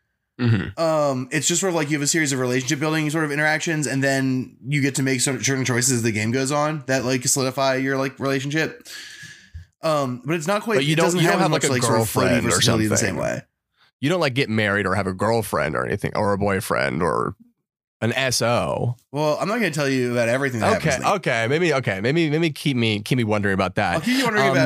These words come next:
Speaker 2: about how you can finalize your relationships.
Speaker 1: Uh,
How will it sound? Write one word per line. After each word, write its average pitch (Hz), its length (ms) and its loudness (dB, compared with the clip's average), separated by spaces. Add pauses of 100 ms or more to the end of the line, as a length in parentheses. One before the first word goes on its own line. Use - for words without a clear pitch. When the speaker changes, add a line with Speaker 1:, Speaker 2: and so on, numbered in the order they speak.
Speaker 2:
about 135 100 -2
how 147 140 0
you 143 100 0
can 135 180 -4
finalize 123 520 0
your 104 80 0
relationships. 98 800 -4 (220)
Speaker 1:
Uh, 120 220 2